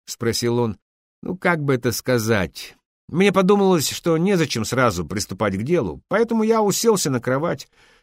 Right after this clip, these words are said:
Больше сидеть было почти не на чем, и предложил сперва чего-нибудь выпить. И знаешь, что она сделала? Попросила меня убраться.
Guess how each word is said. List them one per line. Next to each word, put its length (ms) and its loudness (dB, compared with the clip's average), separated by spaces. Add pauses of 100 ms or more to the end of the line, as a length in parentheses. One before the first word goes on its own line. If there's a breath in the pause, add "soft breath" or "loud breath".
(140 soft breath)
Больше 360 2
сидеть 320 0
было 240 0
почти 400 -4
не 200 0
на 140 -4
чем, 300 -6
и 80 -6
предложил 540 2
сперва 500 0
чего-нибудь 480 -2
выпить. 460 0 (340 soft breath)
И 80 -2
знаешь, 420 2
что 200 0
она 180 2
сделала? 480 -4 (140)
Попросила 520 2
меня 260 4
убраться. 600 2